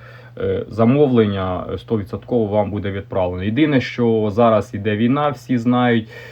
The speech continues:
е, бувають затримки. Е, дуже часто в нас буває так, що відділення не працює, якщо іде тривога, е,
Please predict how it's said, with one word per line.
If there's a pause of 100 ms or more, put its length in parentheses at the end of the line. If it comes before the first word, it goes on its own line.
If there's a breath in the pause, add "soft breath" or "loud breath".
(340 loud breath)
е,
бувають (100)
затримки. (1040)
Е,
дуже
часто
в
нас
буває
так,
що
відділення
не
працює,
якщо
іде
тривога,
е,